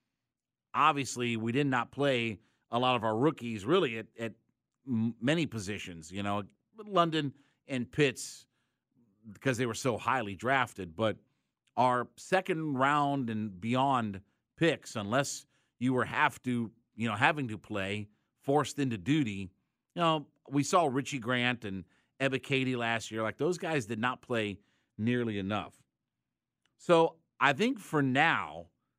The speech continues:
it's gonna be Bud Dupree, but I could see that turning into Harrison or maybe even Carter. You know, Bud Dupree's a guy that's been very,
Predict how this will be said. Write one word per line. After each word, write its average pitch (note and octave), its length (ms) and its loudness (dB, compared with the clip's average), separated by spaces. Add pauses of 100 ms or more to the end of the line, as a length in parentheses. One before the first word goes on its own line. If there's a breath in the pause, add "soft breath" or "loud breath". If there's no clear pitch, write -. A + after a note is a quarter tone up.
(220)
it's C#3+ 220 -2
gonna D#3+ 260 2
be D3+ 300 -4
Bud A#2+ 360 2
Dupree, G2 800 -6 (720)
but D3+ 380 4 (720)
I D3+ 200 6
could F3 200 -2
see E3+ 340 -4
that D3 240 0
turning D3+ 380 0
into A#2+ 680 -2 (380 soft breath)
Harrison D3+ 680 0
or C#3+ 240 2
maybe D#3+ 500 0
even D#3 220 -2
Carter. D3+ 480 0 (880)
You E3 100 0
know, E3+ 220 4 (440)
Bud G3 200 8
Dupree's G3 520 -2
a D#3 40 0
guy B2 440 2
that's A#2+ 400 -2
been A#2+ 420 0
very, C#3 720 0